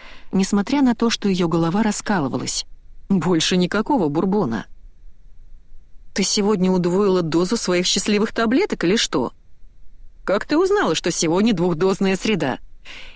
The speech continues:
Теперь вставай и приведи себя в приличный вид. Я вытащу тебя сегодня».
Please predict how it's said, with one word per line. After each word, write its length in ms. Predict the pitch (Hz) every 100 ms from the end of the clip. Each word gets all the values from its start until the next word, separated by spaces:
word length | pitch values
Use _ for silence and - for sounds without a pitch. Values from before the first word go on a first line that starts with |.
| -
Теперь 280 | 208 214 180
вставай 500 | - 160 135 131 190
и 100 | 240
приведи 360 | 208 165 165
себя 280 | 190 262 302
в 20 |
приличный 540 | - 214 220 - 311 233
вид. 260 | 180 - - - - -
Я 280 | 196 277
вытащу 360 | 349 294 - -
тебя 240 | - 160
сегодня». 600 | 151 208 180 127 - -